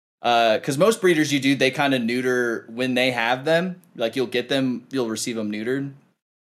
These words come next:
Uh, and he's not neutered, so that means he's, like, even more crazy at the moment. But him and Willow will not have, um, anything like that.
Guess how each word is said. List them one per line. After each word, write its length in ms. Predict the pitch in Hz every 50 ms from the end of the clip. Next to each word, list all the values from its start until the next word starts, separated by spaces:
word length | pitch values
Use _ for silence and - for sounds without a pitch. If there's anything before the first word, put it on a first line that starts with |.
| _ _ -
Uh, 260 | 123 123 120 117 98 -
and 160 | 117 127 123
he's 240 | 127 180 196 151 127
not 200 | 135 135 120 101
neutered, 340 | 104 95 - 76 69 - -
so 420 | - - 120 110 107 104 101 101 - - _ - - - - _ _ _ _ _ _ _ _
that 200 | - 151 156 151 160
means 160 | 156 143 135
he's, 200 | 143 135 113 135
like, 180 | 123 117 117
even 260 | 123 139 131 113 117 113
more 220 | 113 113 113 101
crazy 640 | - - - 104 107 104 92 82 85 - - 76
at 120 | 80 82 -
the 80 | -
moment. 340 | - 80 67 64 65 71 - _ _ _ _ _ _ _ _ _ _ _ _ _ _ _ _ _ _ _ _ _ _ _
But 300 | 139 135 131 127 123 -
him 200 | 131 139 190 196 196
and 120 | 185 165
Willow 260 | 160 170 160 156 143
will 140 | 135 135 135 131
not 240 | 131 135 131 123
have, 400 | 127 135 127 127 123 120 117 117 117
um, 440 | 117 113 113 107 104 101 101 104 107 - _
anything 480 | 139 139 139 135 123 - - 139 131 120
like 240 | 120 117 110 - -
that. 400 | 123 113 113 110 - - -